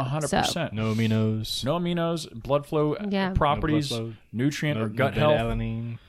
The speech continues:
Speaker 1: I mean, the, the list goes on.
Speaker 2: Yeah.
Speaker 1: And, you know,
Speaker 2: No,
Speaker 1: we
Speaker 2: people were, like, shocked. And, like, that's what I think is a lot of people, it's just, they don't know, or they don't, you know, they're
Speaker 1: Yeah.
Speaker 2: not, they're not doing the research to be like, "Hey, I wanna get the best one. I'm just going off of what people are saying
Speaker 1: Yeah.
Speaker 2: to use."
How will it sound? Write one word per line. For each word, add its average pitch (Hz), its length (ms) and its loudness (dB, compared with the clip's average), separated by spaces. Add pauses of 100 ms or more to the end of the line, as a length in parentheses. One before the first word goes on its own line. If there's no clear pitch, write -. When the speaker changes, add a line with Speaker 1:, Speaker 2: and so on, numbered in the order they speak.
(220)
Speaker 1:
I 139 80 -4
mean, 123 340 -4
the, 139 120 -2
the 147 160 -4
list 151 220 0
goes 123 180 4
on. 110 340 4
Speaker 2:
Yeah. 107 200 4
Speaker 1:
And, 120 160 6
you 123 80 4
know, 113 320 4
Speaker 2:
No, 247 140 6
Speaker 1:
we 180 80 4
Speaker 2:
people 277 260 6
were, 247 120 6
like, 185 200 2
shocked. - 540 -4 (160)
And, 214 180 0
like, 202 240 2
that's 240 220 4
what 247 80 6
I 190 80 4
think 214 180 0
is 185 220 0
a 196 80 2
lot 196 160 4
of 208 80 -2
people, 202 260 2
it's 185 260 -2
just, - 400 0 (520)
they 214 160 8
don't 202 360 4 (200)
know, 190 580 6 (540)
or 202 360 6
they 190 140 4
don't, 190 380 0
you 196 100 4
know, 180 220 2
they're 202 100 2
Speaker 1:
Yeah. 190 120 2
Speaker 2:
not, 185 180 -4
they're 226 120 6
not 233 140 6
doing 214 140 6
the 185 80 2
research 208 320 4
to - 60 -8
be 208 60 4
like, 196 120 2
"Hey, 220 160 6
I 190 100 6
wanna 190 180 2
get 180 140 -4
the 185 80 -2
best 175 260 2
one. 196 160 2
I'm 180 120 2
just 185 200 -2
going 180 280 0
off 180 180 -2
of 180 140 -6
what 190 120 -2
people 185 300 -2
are 165 160 0
saying 185 360 -2
Speaker 1:
Yeah. - 180 6
Speaker 2:
to 240 60 2
use." 262 440 0